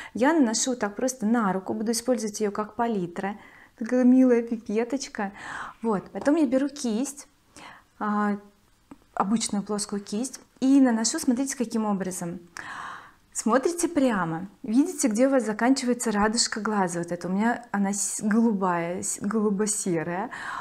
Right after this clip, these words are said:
А, и самая выпуклая точка. То есть сюда ближе к носу я не двигаюсь, только вот отсюда и вверх.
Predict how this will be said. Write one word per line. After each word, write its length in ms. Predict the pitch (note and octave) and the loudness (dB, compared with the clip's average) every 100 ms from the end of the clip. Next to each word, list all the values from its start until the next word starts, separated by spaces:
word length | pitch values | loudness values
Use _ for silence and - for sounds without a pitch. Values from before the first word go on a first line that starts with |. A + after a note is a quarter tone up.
| - | -6
А, 320 | - G#3+ G#3+ G#3+ - | -4 -2 -2 -2 2
и 180 | D4 | 2
самая 380 | C#4 B3+ B3+ B3+ | 2 6 6 6
выпуклая 460 | G#3 B3 A#3 A3 G3+ | 4 0 0 0 0
точка. 520 | G3+ F#3 F3 - - - _ | 0 -4 -4 -10 -12 -16 _
То 80 | G3 | -2
есть 220 | G3+ - - - | -2 -4 -12 -8
сюда 380 | - A3+ A#3 G#3+ | -4 0 2 2
ближе 360 | G#3+ C#4 G#3+ | 4 4 4
к 80 | - | -2
носу 360 | A3+ C#4+ F4 A3 | 0 0 0 -2
я 200 | G3+ B3 | 2 2
не 220 | A#3+ A#3 | 4 2
двигаюсь, 580 | G#3 A3+ A3 F#3+ F#3+ - | 0 0 0 -2 -4 -2
только 640 | A#3+ A#3+ C4+ - B3 G#3+ - - - | 2 2 2 -2 -2 -2 -6 -12 -10
вот 300 | - A3 A3 - | -2 2 2 0
отсюда 560 | G#3+ G#3 - D4 C#4 B3 | -4 -2 -2 2 4 2
и 240 | - C4 | 2 2
вверх. 480 | G#3+ G#3+ E3+ - | 2 0 -2 -4